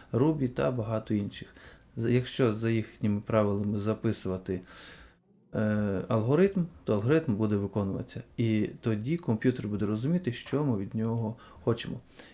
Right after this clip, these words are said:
Якщо ж ми працюємо із, е, середовищем Scratch, то ми пот-, нам потрібно розуміти, що середовище Scratch, е,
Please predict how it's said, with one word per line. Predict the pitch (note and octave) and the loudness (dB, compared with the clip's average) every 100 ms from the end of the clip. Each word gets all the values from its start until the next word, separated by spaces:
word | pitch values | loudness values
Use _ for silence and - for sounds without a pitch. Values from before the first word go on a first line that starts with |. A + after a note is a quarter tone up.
| - | -2
Якщо | A#2 A#2 E3 | 0 2 2
ж | D3 | 2
ми | C3+ | 0
працюємо | C3+ B2+ - B2 A2 G#2+ - | 0 -2 2 2 4 2 2
із, | B2+ B2 G#2+ A2+ G#2+ - - - - | 2 4 4 4 2 0 -12 -8 0
е, | G#2+ G#2+ G#2+ G#2+ - - - - - _ _ - | 2 4 4 2 0 -6 -20 -20 -20 _ _ -8
середовищем | A2+ A#2 A#2 A2+ A2+ A2+ G#2+ - B2 | 0 2 2 2 2 2 0 -2 -4
Scratch, | - F3 F3+ - - | 0 0 0 -4 -12
то | - A2+ A2 A2+ | -4 0 2 2
ми | C3+ | 0
пот-, | D3+ C3+ G3 | -2 -6 -2
нам | A#2 B2 B2+ | 2 4 2
потрібно | B2 A2+ A2+ | 0 -2 0
розуміти, | A#2 D3 F3 C3 | 0 -2 -2 -4
що | - G#2 G2+ | -2 -2 -2
середовище | - A2 A2 A2+ - | -2 -2 0 -2 -4
Scratch, | - E3+ F3 - - - - | -4 -2 -2 -6 -18 -18 -6
е, | - A2+ A2 G#2+ G#2 | 2 6 6 4 2